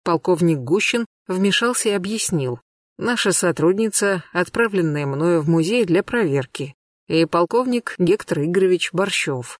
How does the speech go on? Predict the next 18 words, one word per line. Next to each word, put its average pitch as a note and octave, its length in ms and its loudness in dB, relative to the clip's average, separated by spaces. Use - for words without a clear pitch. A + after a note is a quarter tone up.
оказавший G#3 580 -2
ей D3 220 0
активную E3 460 -2
помощь». - 560 -6
У F#3 100 2
Гектора G#3+ 680 -2
больше F#3 520 0
не F#3+ 160 -2
имелось F#3+ 420 -2
всесильного D#3 680 0
бейджа D#3+ 460 0
правительственного D3+ 880 -2
консультанта, D#3+ 1000 -6
но G#3 240 0
старший G3 520 -4
оперативной E3 680 2
группы E3 440 0
Петровки F#3+ 640 -2